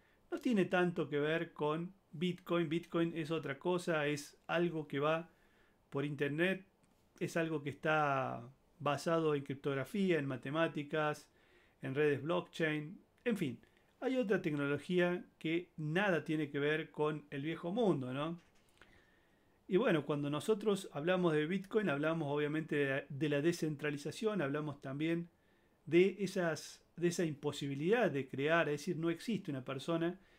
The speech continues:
que se dedique a crear Bitcoin, no hay un banco central. Y esto es quizás, eh, lo que genera algún tipo de, de inconvenientes para aquellos que no logran entender esta tecnología o para aquellos que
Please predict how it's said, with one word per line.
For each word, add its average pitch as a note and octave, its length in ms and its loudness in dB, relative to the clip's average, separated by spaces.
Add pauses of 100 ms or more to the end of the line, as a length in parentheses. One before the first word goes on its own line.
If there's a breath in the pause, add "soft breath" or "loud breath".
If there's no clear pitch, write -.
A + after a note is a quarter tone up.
(180 soft breath)
que C#3+ 120 -8
se C#3 160 -2
dedique D3 400 -2
a C3+ 100 -4
crear C#3+ 320 -2
Bitcoin, E3 460 -2
no D3 80 -2
hay D3 100 2
un C3+ 120 -2
banco C#3 280 -4
central. D#3+ 560 -6 (480 soft breath)
Y G3 100 0
esto A#3 180 -2
es A3+ 120 0
quizás, - 680 0 (300)
eh, C#3 400 0
lo C3 120 -2
que C#3+ 100 -4
genera E3 480 2
algún C#3 240 -2
tipo C#3+ 320 -4
de, B2+ 300 -2
de D3 100 0
inconvenientes D3 800 -2
para B2+ 200 -6
aquellos D3+ 320 -4
que D#3 380 -4 (560 soft breath)
no C#3 260 0
logran D3+ 320 4
entender C3+ 400 -2
esta C#3+ 200 -4
tecnología C#3 540 -4
o F#3+ 80 0
para C3 140 -4
aquellos D#3+ 340 -4
que E3+ 340 -4